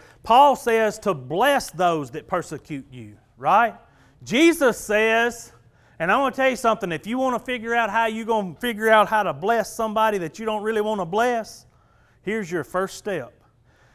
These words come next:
in what Jesus said. Pray for those who persecute you.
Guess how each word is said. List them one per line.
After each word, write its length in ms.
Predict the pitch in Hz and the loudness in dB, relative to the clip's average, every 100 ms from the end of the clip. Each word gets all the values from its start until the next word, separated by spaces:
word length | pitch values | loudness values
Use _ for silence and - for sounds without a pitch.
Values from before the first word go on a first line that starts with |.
| _ | _
in 160 | 156 156 | -12 -4
what 240 | 165 131 | -4 -4
Jesus 400 | 127 185 135 120 | -8 -8 -10 -14
said. 400 | - 135 107 104 104 - _ _ _ _ _ - _ _ _ _ _ _ | -12 -12 -14 -16 -20 -20 _ _ _ _ _ -20 _ _ _ _ _ _
Pray 300 | - 220 220 | -4 -4 -4
for 180 | - 139 | -8 -10
those 720 | 123 123 104 95 104 - - _ _ _ _ _ _ _ - | -6 -6 -8 -14 -20 -20 -20 _ _ _ _ _ _ _ -14
who 100 | 139 | -14
persecute 800 | - 143 - 110 - 113 98 - | -10 -12 -12 -20 -20 -20 -20 -20
you. 140 | 98 | -20